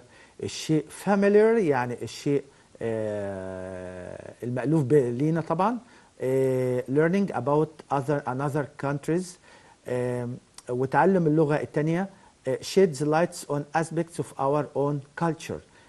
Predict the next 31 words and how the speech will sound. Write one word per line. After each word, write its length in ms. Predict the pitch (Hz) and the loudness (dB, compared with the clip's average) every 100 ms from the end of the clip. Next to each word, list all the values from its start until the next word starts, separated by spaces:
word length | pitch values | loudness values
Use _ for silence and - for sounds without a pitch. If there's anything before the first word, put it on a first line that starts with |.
| _ - | _ -2
يعني 440 | 135 139 151 156 - - - | 2 2 0 -2 -6 -18 -8
بتلقي 460 | 123 - 196 - | -2 0 0 -2
الضوء 340 | 123 113 185 - | -4 2 2 2
على 380 | 110 135 160 185 180 - - | 0 2 2 0 -4 -18 -2
بعض 300 | 127 180 156 | 4 4 4
الجوانب 460 | 135 123 143 165 143 - _ - | -2 -2 0 0 -2 -10 _ -10
لغتنا، 440 | 117 117 139 143 107 | -6 -2 -4 -4 -4
آه، 160 | 110 | -2
آه، 240 | 95 107 104 | -2 -6 -4
على 300 | 110 120 131 | -4 -2 -4
ثقافتنا 580 | - - 117 156 151 185 | -6 -8 -4 -4 -4 -6
احنا. 220 | - - 185 | -8 -6 -4
ازاي؟ 280 | 175 202 - - - - | 0 0 -2 -18 -18 -4
يعني 240 | 160 165 | 0 0
احنا 220 | 233 262 185 | 0 -2 -2
مثلًا، 440 | 180 - 180 180 165 - _ - | -2 0 0 -2 -8 -20 _ -8
آه، 80 | |
كمصريين 580 | 120 143 135 - 131 135 | -4 -4 -4 -4 -4 -4
مثلًا 460 | 123 - 135 135 113 | -4 -2 -4 -4 -6
اما 140 | 113 | -6
نتعلم، 580 | 113 113 139 143 123 113 107 | -6 -2 0 0 -2 -6 -8
آه، 200 | 104 98 | -6 -4
لغة، 380 | 113 110 117 113 _ - | -4 -4 -6 -8 _ -10
آه، 220 | 92 90 101 | -8 -8 -10
الانجليزية 760 | 98 110 107 107 101 127 139 - | -10 -8 -8 -8 -2 -2 -2 0
for 80 | 196 190 | 2 2
example 360 | 190 180 120 - | 2 0 -2 -4
او 100 | 117 | -4
الفرنسية 600 | - 107 98 - 110 107 | -4 -8 -8 -6 -4 -4
او 240 | - 123 | -4 -4
الالمانية، 760 | 127 117 117 117 117 120 127 | -4 -4 -4 -6 -6 -6 -6